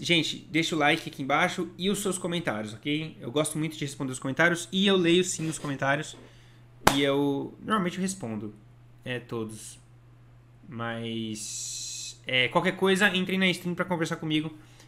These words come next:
que também gosto muito de conversar com vocês. Então é isso, chega de falar. Falou, tchau!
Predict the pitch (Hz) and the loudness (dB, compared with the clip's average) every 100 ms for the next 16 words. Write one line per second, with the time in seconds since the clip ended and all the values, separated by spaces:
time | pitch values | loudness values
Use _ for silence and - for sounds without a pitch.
0 | - 156 151 151 147 147 147 143 139 139 | -4 0 2 2 2 0 -2 -2 -4 -4
1 | 123 101 - - - - - - 143 110 | -6 -8 -10 -16 -20 -20 -16 -2 -2 -2
2 | - - 160 156 147 110 - - 185 180 | -2 0 2 2 0 -2 -6 2 4 4
3 | - - 170 | 0 4 4